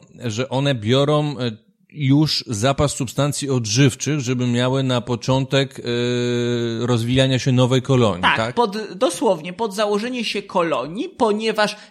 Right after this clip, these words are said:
Speaker 2: cała termicia kolonia jest to jedna, y, wielka plantacja konkretnych grzybów, które pozwalają uzyskiwać substancje odżywcze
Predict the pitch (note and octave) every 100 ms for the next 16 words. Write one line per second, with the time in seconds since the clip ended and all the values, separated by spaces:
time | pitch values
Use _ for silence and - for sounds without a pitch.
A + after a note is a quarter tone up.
0 | _ - - A#3 B3+ F4+ C4 F3 D#3+ -
1 | _ _ G3 F3+ F3+ G#3 C#4+ G#3 F3 -
2 | D#3+ D#3 A2 G2+ B2+ A#2+ B2 F#3+ E4+ -
3 | - F3 A3+ A3 - A3 G#3 - F3 D#3
4 | F#3 B3+ F#4 C4+ G3 F#3 E3 D3 B2+ C#3
5 | - _ - E3+ D#3+ D3+ G3 B3+ C4 B3
6 | G#3 F#3+ - F3+ D3+ D3 D3 - D3 C3
7 | - - - F3 F3 F4+ - - _ -
8 | G#3+ G3+ G3 - A#3 A#3 - - F3 D#3
9 | C#3+ C#3 C3+ D3 B2+ - D#3 D3 G#3 F4+
10 | - - - _ G3+ F3 D#3 E3+ C4 -
11 | - A#3+ B3+ G#3+ F3+ E3 F3 E3 D#3 C3+
12 | C#3 E3 C4 A#3 A3+ F3+ G3 - A#3+ C4
13 | C4+ C4 - G3 - - - A#3 A3+ A3
14 | A#3+ B3 - A3+ D#3+ D3+ E3+ - - F#3+